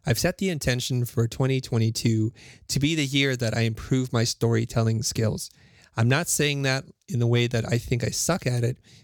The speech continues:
but I think there are levels to this game, and I'm ready to get to the next level. I've been doing some deep dives, looking at my own storytelling abilities and studying that of other master storytellers, and I hope to be sharing what I'm learning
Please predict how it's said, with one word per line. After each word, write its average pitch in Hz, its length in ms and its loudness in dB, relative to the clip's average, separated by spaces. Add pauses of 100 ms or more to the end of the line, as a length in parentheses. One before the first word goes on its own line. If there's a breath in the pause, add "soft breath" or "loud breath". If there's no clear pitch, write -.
(120)
but 117 120 2
I 113 100 2
think 117 160 -2
there 113 100 2
are 110 60 2
levels 139 380 0
to 151 80 -4
this 143 160 0
game, 117 420 0 (160)
and 120 100 2
I'm 113 140 2
ready 120 240 2
to - 160 -8 (160)
get - 220 -2
to 113 160 -4
the 117 100 -2
next - 280 -2
level. 110 380 0 (600 soft breath)
I've 120 60 0
been 120 180 0
doing 127 220 0
some 110 180 -2
deep 123 220 0
dives, 139 520 -2 (380)
looking 131 300 0
at 123 120 0
my 117 120 0
own 117 120 2
storytelling 117 600 0
abilities 127 480 0
and 117 100 -4
studying 117 400 0
that 117 200 2
of 127 140 0
other 117 240 2
master 120 440 0
storytellers, 139 760 0 (480 soft breath)
and 123 160 2
I 120 40 2
hope 147 320 -2
to 143 80 -10
be 123 120 0
sharing 127 380 0
what 113 160 2
I'm 135 120 0
learning 139 440 0